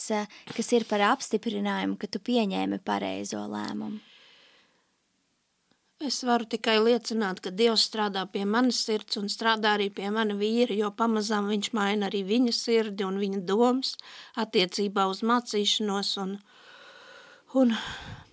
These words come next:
Speaker 2: arī pie mana rakstura, pie manām, ā, rakstura iezīmēm, kas traucēja arī man ko sadzīvot ar vīru. Un, un, un, un pamazām mēs tiekam mainīti viņa līdzībā,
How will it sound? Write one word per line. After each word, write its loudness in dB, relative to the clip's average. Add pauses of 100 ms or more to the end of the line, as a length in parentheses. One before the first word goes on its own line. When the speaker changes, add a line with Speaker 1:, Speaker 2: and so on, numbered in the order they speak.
(160)
Speaker 2:
arī 2
pie -4
mana 2
rakstura, 0
pie -6
manām, -2 (320)
ā, 0 (1300)
rakstura 0
iezīmēm, 0 (400)
kas 0 (160)
traucēja 4
arī 0
man 2
ko -4 (560)
sadzīvot 2
ar -2
vīru. 4 (440)
Un, -2
un, -2
un, -4 (400)
un -2
pamazām 4
mēs -2
tiekam 2
mainīti 0 (280)
viņa 4
līdzībā, 2